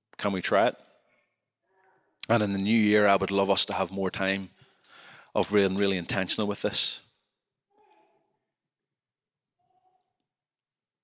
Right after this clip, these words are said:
I believe that God's calling us into a season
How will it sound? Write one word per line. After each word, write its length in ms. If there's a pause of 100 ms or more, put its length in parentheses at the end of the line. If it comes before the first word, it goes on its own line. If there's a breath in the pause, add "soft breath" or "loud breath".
(120)
I 60
believe 360
that 140
God's 240
calling 340
us 140
into 220
a 60
season 480